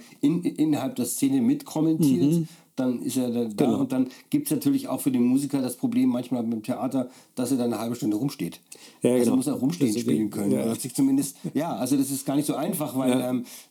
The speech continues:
Speaker 1: äh, ich hab in, dann in Berlin mal so ein Stück gehabt, wo das dann eben so war, dass die,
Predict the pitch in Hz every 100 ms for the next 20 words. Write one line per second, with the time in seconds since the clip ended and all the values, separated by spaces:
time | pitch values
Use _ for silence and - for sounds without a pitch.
0 | - 123 131 139 131 131 127 120 123 127
1 | 127 113 120 147 180 151 147 160 156 135
2 | 143 - 143 131 131 123 127 123 117 127
3 | 127 131 127